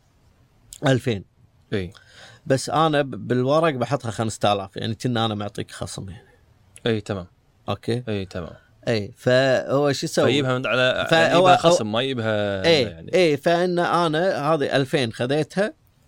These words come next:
Speaker 1: ثلاثة آلاف أنا آخذها من، من مو-، من غسيل الأموال، الفلوس ال-،
Speaker 2: واو.
Speaker 1: اللي تحتاج إنها تنغسل. فهو عنده القدرة لتحريك كاش.
Speaker 2: إي.
Speaker 1: عنده ها-، هذه، هذه القدرة، إنه عندك، عنده القدرة تحريك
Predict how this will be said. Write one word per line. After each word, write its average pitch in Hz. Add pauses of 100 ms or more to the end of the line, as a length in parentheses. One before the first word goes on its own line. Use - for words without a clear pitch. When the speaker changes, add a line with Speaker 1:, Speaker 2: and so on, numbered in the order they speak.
(200)
Speaker 1:
ثلاثة 175
آلاف 151
أنا 127
آخذها 131
من، 127
من 117
مو-، 110
من 110
غسيل 110
الأموال، 110
الفلوس 110
ال-، 107
Speaker 2:
واو. 104
Speaker 1:
اللي 107 (160)
تحتاج 127
إنها 104
تنغسل. 101 (1080)
فهو 165
عنده 175
القدرة 170
لتحريك 156
كاش. - (160)
Speaker 2:
إي. 92 (260)
Speaker 1:
عنده 127
ها-، 127
هذه، 117
هذه 117
القدرة، 127
إنه 117
عندك، 120 (180)
عنده 135
القدرة 123
تحريك 123